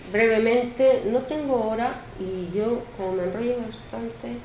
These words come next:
bueno, voy a intentar, voy a intentar acelerar un poquito. Eh, voy a hablar de dos cosas, de clientes y de profesionales, porque son los dos stakeholders, me voy a saltar el resto, pero yo creo que en, en la relación responsable con cliente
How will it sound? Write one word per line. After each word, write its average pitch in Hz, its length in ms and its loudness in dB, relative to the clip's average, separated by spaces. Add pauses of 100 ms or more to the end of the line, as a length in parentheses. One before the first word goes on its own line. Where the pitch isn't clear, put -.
(140)
bueno, 170 240 -4
voy 196 100 2
a 208 40 6
intentar, 185 680 2
voy 220 140 4
a 220 40 4
intentar 190 400 0
acelerar 151 640 -2 (200)
un 165 120 -10
poquito. - 420 -12 (1200)
Eh, 208 380 12
voy 240 80 12
a 262 80 12
hablar 277 220 12
de 240 80 8
dos 214 140 4
cosas, 202 280 0
de 202 100 4
clientes 233 480 4
y 226 40 2
de 185 100 4
profesionales, 165 720 -2
porque 180 300 -6
son 226 200 2
los 190 140 2
dos 175 120 0
stakeholders, 165 720 -4
me 160 100 -2
voy 165 80 2
a 170 80 2
saltar 160 360 -2
el 156 140 -4
resto, 156 400 -8
pero 170 240 6
yo 196 240 2
creo 208 300 4
que 185 180 2
en, 175 240 2
en 175 240 2
la 170 80 6
relación 180 340 2
responsable 202 560 0
con 196 200 0
cliente 208 480 0